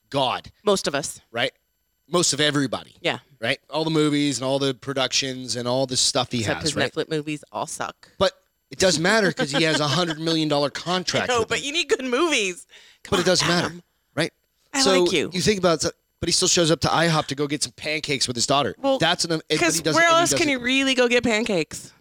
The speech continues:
Speaker 1: He could probably hire a fucking chef
Speaker 2: Well, he
Speaker 1: that
Speaker 2: doesn't
Speaker 1: lives
Speaker 2: want to hire a chef.
Speaker 1: That's
Speaker 2: He
Speaker 1: what I'm
Speaker 2: wants to
Speaker 1: saying.
Speaker 2: go
Speaker 1: Let's go to
Speaker 2: out.
Speaker 1: goddamn I hop 'cause he's a normal fucking dude.
Speaker 2: I don't know if he's normal, but he's more normal than,
Speaker 1: I think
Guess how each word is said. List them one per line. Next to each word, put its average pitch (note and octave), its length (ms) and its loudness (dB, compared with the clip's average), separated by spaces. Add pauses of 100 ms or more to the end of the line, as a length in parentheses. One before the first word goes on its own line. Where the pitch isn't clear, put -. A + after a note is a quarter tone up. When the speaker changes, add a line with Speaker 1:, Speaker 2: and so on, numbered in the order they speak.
(960)
Speaker 1:
He - 100 -20
could - 120 -4
probably B2+ 240 0
hire B2 340 0
a F#2 60 -4
fucking B2+ 360 -6
chef - 360 0
Speaker 2:
Well, F4 100 0
he E4+ 60 2
Speaker 1:
that F4+ 60 2
Speaker 2:
doesn't E4+ 180 0
Speaker 1:
lives D#4 40 2
Speaker 2:
want C5 200 0
to F#4+ 60 -6
hire G#3 180 -4
a D#3 60 -10
chef. - 180 -10
Speaker 1:
That's A2+ 220 -8
Speaker 2:
He G#3 60 -4
Speaker 1:
what F#3 80 2
I'm - 20 -
Speaker 2:
wants D3 80 0
to - 60 2
Speaker 1:
saying. G#3+ 120 2
Speaker 2:
go G3 80 2
Speaker 1:
Let's - 220 -2
go - 80 -6
to D3 80 -4
Speaker 2:
out. C#3+ 60 -10
Speaker 1:
goddamn B2+ 420 -2
I F#3+ 160 0
hop C#3 200 -2
'cause A2 120 -20
he's A2 160 -16
a A#2 40 -12
normal G#2+ 280 -12
fucking - 320 -10
dude. D#3+ 320 -4 (200)
Speaker 2:
I - 60 -20 (400)
don't G#4+ 120 -8
know - 20 -2
if - 80 -8
he's C3+ 120 -6
normal, D3+ 460 0
but F3 160 -2
he's D#3 160 -2
more D#3+ 180 2
normal D3+ 380 2
than, C#3 240 0
Speaker 1:
I D3 40 0
think E3+ 120 4